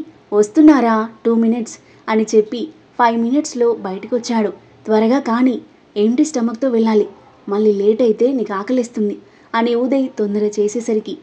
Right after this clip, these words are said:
ఫాస్ట్గా రెడీ అయిపోయి ఆది బయటికి వెళ్ళగా ఆది రిపోర్ట్స్ ఉన్న బ్యాగ్ తీసుకుని ఉదయ్ డోర్ లాక్ చేసేసి కిందకి వెళ్తుండగా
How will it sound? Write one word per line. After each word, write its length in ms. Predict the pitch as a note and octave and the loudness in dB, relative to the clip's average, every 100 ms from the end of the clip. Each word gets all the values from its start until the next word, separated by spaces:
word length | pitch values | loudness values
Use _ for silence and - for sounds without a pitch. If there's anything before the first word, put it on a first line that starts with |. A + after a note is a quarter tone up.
| _ _ _ C4+ | _ _ _ 0
ఫాస్ట్గా 480 | C4 C#4+ D#4 C#4 | 2 2 0 0
రెడీ 260 | B3 G#3 G#3+ | 0 0 0
అయిపోయి 500 | A3+ A3 A3+ D#4 D4 - _ - | 0 0 2 4 2 -2 _ -4
ఆది 320 | G#3+ A3 A3 | -2 0 -2
బయటికి 400 | F#3+ G3 G3 A3+ | -4 -10 -8 -4
వెళ్ళగా 360 | A3+ A3 G#3 - _ _ _ - | -2 -2 -4 -8 _ _ _ -4
ఆది 300 | A#3+ B3 B3 | 0 2 0
రిపోర్ట్స్ 420 | A#3 A#3 D#4+ D#4+ | -2 0 -2 0
ఉన్న 140 | C4+ A#3+ | -2 -2
బ్యాగ్ 280 | G3+ G3+ | -4 -6
తీసుకుని 500 | G#3 G#3+ G#3 A3+ C#4 C#4+ - _ _ | -6 -8 -6 0 2 2 0 _ _
ఉదయ్ 300 | A#3 A#3+ A#3+ | 0 4 4
డోర్ 240 | G3+ G#3+ G#3+ | 6 2 2
లాక్ 320 | G3 G3 C4+ | -4 -6 -6
చేసేసి 520 | C4 B3 A3+ G#3 G#3 - | -4 -4 -6 -8 -10 -12
కిందకి 320 | A3 G3+ G#3+ G#3 | -10 -6 -4 -4
వెళ్తుండగా 540 | G3 A3+ A3 G#3+ G3 | -4 -4 -2 -2 -4